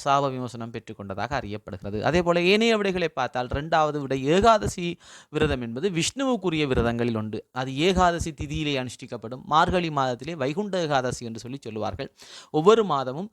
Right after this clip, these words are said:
இந்த ஏகாதசி விரதம் இரண்டு தடவை வரும். வளர்பிறையிலே ஒன்று, தேய்பிறையிலே ஒன்று என்று இரண்டு தடவை வரும். அது விஷ்ணுவுக்குரிய விரதங்களில் ஒன்று. மூன்றாவது கேதார கௌரி விரதத்தை பொறுத்த வரைக்கும் சிவசக்தி இணைவு தொடர்பாக, சிவசக்தி இணைவு, சிவனுக்குரிய விரதங்களில் ஒன்று. சிவனும் சக்தியும்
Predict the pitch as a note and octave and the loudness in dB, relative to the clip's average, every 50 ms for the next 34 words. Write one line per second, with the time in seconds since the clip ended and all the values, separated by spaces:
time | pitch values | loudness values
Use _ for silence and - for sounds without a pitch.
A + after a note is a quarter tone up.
0 | _ _ _ - D#3 D#3+ E3 E3 F3 F#3 F3 D#3 D3+ C3+ C3 B2 B2 A#2+ B2 B2+ | _ _ _ -10 -4 -2 0 0 2 2 2 2 0 -2 -4 -4 -4 -4 -4 -4
1 | D3 F#3 G3 - B2 B2 B2+ C3 B2+ A2+ A#2 A2+ A#2+ C#3 D3+ C3+ A#2 A#2 B2 C3 | -4 -6 -6 -8 -6 -6 -4 -4 -4 -4 -4 -4 -2 -4 -4 -2 -2 -2 -4 -4
2 | C3 A#2 A#2+ B2+ C3+ C3+ - C3+ B2+ B2 B2 A#2+ A#2 A2+ A2+ C3 F3+ - - D3 | -2 0 2 4 4 4 4 2 2 -2 -6 -6 -6 -8 -8 -10 -12 -8 -6 -6
3 | C#3 C3 - B2 A#2 A#2 A#2 A2+ A2+ A2 A2 A2 A2+ A2 A2+ A2+ A#2 D3 E3 C#3+ | -6 -4 -6 -6 -6 -6 -6 -6 -6 -6 -6 -6 -6 -6 -6 -6 -6 -4 -4 -4
4 | C3 B2+ A#2+ - G#2+ G2 G#2+ A#2+ C#3+ C3+ A#2+ B2 D#3 - - - C3 D3 D3 D#3 | -2 -4 -4 -6 -6 -6 -6 -6 -4 -4 -4 -6 -6 -6 -6 -4 -4 -2 -2 -4
5 | - - G3+ F#3+ D#3+ - B2+ A#2+ B2+ C#3 B2+ G#2+ G#2 G2 F#2+ G#2+ D3+ G3+ G3+ C3 | -4 -4 -4 -6 -6 -6 -4 -4 -2 -2 -2 -2 -2 -4 -4 -4 -4 -2 -2 -2
6 | G2+ - - _ _ _ _ _ _ _ _ _ _ _ _ _ _ _ _ - | -4 -6 -12 _ _ _ _ _ _ _ _ _ _ _ _ _ _ _ _ -2
7 | C3+ D#3+ G#3 A#3 A3 A#3+ B3 A#3+ A#3+ A#3 A#3+ A#3 B3 A#3 - _ _ - - _ | 2 2 4 6 8 8 10 10 8 6 2 0 -2 -4 -8 _ _ -20 -20 _
8 | _ _ _ _ - E3+ G3 G#3 A#3+ B3 B3 A#3+ A#3+ G#3+ G#3+ G#3 G3+ G3 F#3 E3+ | _ _ _ _ 0 0 4 6 8 8 8 8 6 4 2 2 2 0 -2 -2
9 | D#3+ D#3+ D3+ D3 D#3 - - C#3+ C3 - B2+ B2 - B2 A#2 A#2 A#2 A2+ - B2+ | -4 -2 -4 -6 -8 -8 -10 -10 -8 -8 -8 -8 -8 -6 -4 -4 -4 -4 -6 -6
10 | B2 B2+ B2+ C3 - _ - - - - F#3 F3+ A3 B3+ B3 - G3 F3+ - - | -8 -8 -8 -10 -12 _ -12 -8 -4 -2 2 4 4 4 4 2 0 0 0 -4
11 | _ _ - F#3+ F#3+ F#3+ F#3+ - - D#3 D3+ D3+ D3+ D3 D3 C3+ C3 A#2+ A#2+ A2+ | _ _ -4 -2 -2 -2 -2 -4 -6 -4 -2 -2 0 0 -2 -4 -4 -6 -6 -4
12 | G#2 A2 G#2+ G#2+ G2+ - A#2+ A2 G2+ - C#3+ D3+ F3 F3 - D#3 - _ _ D#3 | -2 0 0 0 0 -2 -4 -6 -4 -4 -2 -2 -2 -2 -2 -4 -8 _ _ -8
13 | C#3+ C3 B2+ B2 A#2+ A2+ A2 - D#3+ E3 E3+ F3 D3+ - D3+ C#3 C3+ C3 A#2 A#2 | -6 -6 -4 -4 -4 -6 -4 -2 0 2 2 0 -2 -4 -4 -4 -2 -2 -2 -2
14 | A#2 B2 B2 B2+ B2+ B2+ B2 B2 B2+ C#3 F3+ F#3+ - D3 C#3 C#3+ D3 D#3 D#3+ D#3 | -2 -2 -4 -4 -4 -4 -4 -6 -6 -8 -8 -8 -6 -2 0 0 0 0 -2 -6
15 | - - B2+ - _ - C#3+ D3 D3 - | -10 -12 -12 -12 _ -6 -4 -4 -4 -4